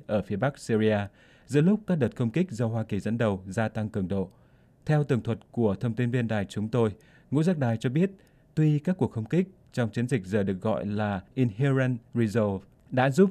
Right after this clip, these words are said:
các lực lượng dân quân người Kurd duy trì quyền kiểm soát, nhưng thị trấn này vẫn có thể rơi vào tay của quân nhà nước Hồi giáo. Mời quý thính giả nghe Hoài Hương trình bày thêm chi tiết sau đây.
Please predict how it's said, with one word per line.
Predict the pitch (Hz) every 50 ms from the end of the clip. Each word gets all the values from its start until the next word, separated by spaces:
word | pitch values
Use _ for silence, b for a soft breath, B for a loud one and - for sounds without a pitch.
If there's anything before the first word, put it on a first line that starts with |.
| 196 -
các | 190 180
lực | 156
lượng | 113 110 113 85 110
dân | 131 123 120
quân | - 120 113
người | 110 98 92
Kurd | - - 147 175 170 b b b b b b b
duy | - 120 156 156 151
trì | - - 127 117 110 101 -
quyền | - 123 110 104
kiểm | - - 104 82
soát, | - - 127 139 175 b b b b b b b b -
nhưng | 135 139 127 120
thị | - 131
trấn | 101 - 123 131
này | 131 123 104 98
vẫn | 92 120 117 139 127
có | - 123 107 113 135 -
thể | - 110 92 90
rơi | 90 117 110
vào | 101 98 98
tay | - - 113 110 110 110 - - _
của | - - 117 110 98 92
quân | - - - 131 123 120
nhà | 117 110 95
nước | 104 139
Hồi | 139 95 90
giáo. | 76 - 90 87 95 127 131 b b b b _
Mời | 135 127
quý | 120 -
thính | 139 175 160
giả | 147 135 101
nghe | 98 107 123 120
Hoài | 107 98 113 104 98 85
Hương | 98 120 117 113 107 -
trình | - 104 95
bày | 101 98 95 90 -
thêm | - 110 98
chi | - 107
tiết | 92 123 139 -
sau | - - 107 95
đây. | 95 95 95